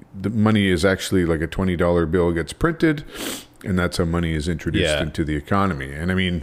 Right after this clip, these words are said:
Speaker 1: we've <laughs> talked about this quite a lot, right?
Speaker 2: Yeah.
Speaker 1: To know that there's a more abstract, uh, version of money, and that twenty dollar bill is just a representation of actually what's, what's, where the real value actually is.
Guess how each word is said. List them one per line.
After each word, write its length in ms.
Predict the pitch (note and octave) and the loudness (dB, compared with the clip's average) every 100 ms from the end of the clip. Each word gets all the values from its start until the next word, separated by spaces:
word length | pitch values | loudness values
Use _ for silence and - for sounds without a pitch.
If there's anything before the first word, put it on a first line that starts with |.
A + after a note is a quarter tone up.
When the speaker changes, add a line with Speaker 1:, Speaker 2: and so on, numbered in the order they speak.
| - | -2
Speaker 1:
we've 200 | G2+ - | -2 -2
<laughs> 0 | |
talked 340 | - B2+ C#3 | -2 -2 0
about 240 | G2+ G2+ - | -2 -2 -2
this 180 | F#2 - | -4 -6
quite 340 | - C3+ G#2+ | 0 2 4
a 60 | F#2 | 4
lot, 420 | F#2 D#2+ C#2+ - | 4 2 -2 -2
right? 260 | G2 D#3 - F#2+ | 0 0 -2 -4
Speaker 2:
Yeah. 240 | E2 D2+ - - | -2 -2 -6 -4
Speaker 1:
To 100 | F#2+ | 0
know 240 | F#2 E2+ | 2 2
that 160 | E2+ D2+ | 0 0
there's 260 | F2+ E2+ | 0 0
a 40 | F2 | -2
more 560 | F2 E2+ E2 E2 E2 - | 0 0 0 0 -2 -4
abstract, 720 | E2+ D#2 - E2+ D#2 - - | -4 -4 -4 -2 -2 -6 -4
uh, 520 | E2+ D#2 D2+ D2+ D2+ C#2+ - _ - | -2 0 0 -2 -4 -6 -16 _ -8
version 460 | F2+ A2 G#2+ F#2+ F#2 | 0 2 2 0 -2
of 140 | D#2+ | -2
money, 420 | F2+ D#2+ F2+ D3+ - - - - - - | -4 -2 -2 -4 -8 -20 -20 -20 -16 -6
and 120 | F2+ | -4
that 200 | F2 - | -4 -4
twenty 260 | - G2 F2 | -2 0 0
dollar 280 | F2 E2+ D#2+ | 0 0 0
bill 200 | F2+ E2+ | 0 0
is 120 | D2+ | -2
just 180 | E2+ - | -4 -2
a 60 | |
representation 960 | E2 D#2+ F#2 D2+ E2 D#2 C#3+ E3+ - E2 | -4 -4 -6 -4 -6 0 0 0 -4 -4
of 140 | D2 | -2
actually 340 | D#2+ D#2 - E2 | -2 -4 -4 -2
what's, 420 | D2+ D2+ - - - - | 0 -2 -4 -8 -12 -6
what's, 480 | E3 - - - - - - - _ - - | -4 -4 -8 -8 -12 -20 -20 -20 _ -20 -8
where 300 | G2 F#2 F2 | 0 0 2
the 100 | F2 | 0
real 280 | E2+ G2+ E2+ | 0 0 0
value 460 | E2 D#2+ E2 D#2+ D#2+ | 0 0 0 -2 -4
actually 460 | D#2+ E2 - D#2 D2+ | -4 -4 -6 -6 -4
is. 420 | E2+ D2+ C2 - | -4 -4 -6 -12